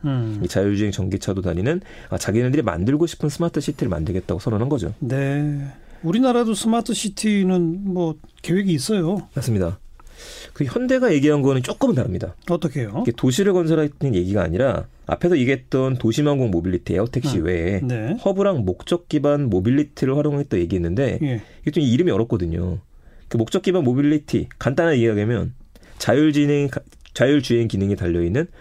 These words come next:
Speaker 2: 컨테이너 박스를 생각하시면 됩니다.
Speaker 1: 그래서요?
Speaker 2: 박스가 혼자 돌아다닐 수 있는 기능인데
Speaker 1: 예.
Speaker 2: 이게 사람도 태울 수 있고요.
Speaker 1: 예.
Speaker 2: 화물을 운송하거나 푸드트럭 혹은 병원의 역할도 할 수가 있습니다.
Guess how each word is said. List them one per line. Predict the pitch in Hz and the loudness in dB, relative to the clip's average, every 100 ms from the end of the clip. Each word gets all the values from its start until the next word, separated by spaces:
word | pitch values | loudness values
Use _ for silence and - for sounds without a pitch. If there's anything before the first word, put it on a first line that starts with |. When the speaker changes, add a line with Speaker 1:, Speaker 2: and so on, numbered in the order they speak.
| - | -18
Speaker 2:
컨테이너 | - 233 233 220 190 | -8 -6 -2 -2 -2
박스를 | 202 220 220 202 | -4 -4 -2 0
생각하시면 | 135 123 95 | 0 -2 -2
됩니다. | 82 - - - - - | -2 -6 -10 -20 -20 -12
Speaker 1:
그래서요? | - 180 - 104 - - | -2 -2 -2 -8 -10 -6
Speaker 2:
박스가 | 185 - 180 180 | -6 -2 0 0
혼자 | 180 240 240 | 0 0 0
돌아다닐 | 214 117 123 123 120 | 2 2 2 2 0
수 | 120 117 | -2 -2
있는 | 107 | -2
기능인데 | - 90 87 101 104 - 135 | -2 0 0 0 -2 -4 -4
Speaker 1:
예. | 113 113 220 | -4 -2 -2
Speaker 2:
이게 | 110 | -2
사람도 | - 202 202 180 | 0 0 0 0
태울 | 165 | 0
수 | 131 - | 0 -2
있고요. | 90 123 - - | -2 -2 -6 -6
Speaker 1:
예. | 143 107 - | -6 -6 -8
Speaker 2:
화물을 | - 208 220 | -4 0 2
운송하거나 | 160 101 107 98 98 120 | 2 2 2 2 0 -2
푸드트럭 | - 202 - 113 - - - - | -2 -2 0 -2 -4 -16 -20 -4
혹은 | 175 175 | -2 0
병원의 | - 107 147 165 | 2 2 4 4
역할도 | 101 - - 120 123 | 2 -2 0 0 2
할 | 147 | 0
수가 | - 95 | -2 -4
있습니다. | - 90 80 78 | -2 -4 -2 -4